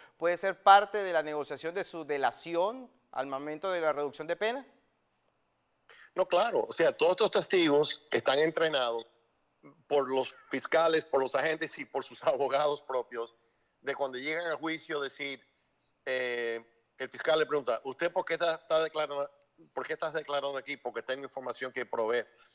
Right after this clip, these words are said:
Speaker 2: "¿Usted tiene alguna promesa o una garantía a cambio por su testimonio?". "No, señor".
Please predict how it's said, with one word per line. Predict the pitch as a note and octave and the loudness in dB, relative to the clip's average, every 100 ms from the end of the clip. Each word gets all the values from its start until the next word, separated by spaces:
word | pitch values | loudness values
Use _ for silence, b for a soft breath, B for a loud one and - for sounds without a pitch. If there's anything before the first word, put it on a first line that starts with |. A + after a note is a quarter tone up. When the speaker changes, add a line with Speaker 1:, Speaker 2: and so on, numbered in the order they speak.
| b - | b -10
Speaker 2:
"¿Usted | C3+ F3 F3 | -4 -4 -2
tiene | F#3 F3 | 0 0
alguna | D#3+ E3+ E3+ E3 | 0 2 2 0
promesa | D3+ D#3+ E3 E3+ | -2 -2 -4 -4
o | |
una | E3 | -2
garantía | D#3 D3 C#3+ E3 E3+ E3 | 0 0 -4 -8 -4 -4
a | D3 | -4
cambio | D3+ D#3+ | -6 -8
por | D3+ D3+ | -10 -10
su | D3+ | -6
testimonio?". | D3 - D3+ E3 E3 C#3 G#2+ | -6 -4 -2 -2 -2 -4 -6
"No, | B2+ C#3+ | -2 -2
señor". | C#3+ C#3+ C#3 C#3 A#2 | -2 -6 -2 -2 -2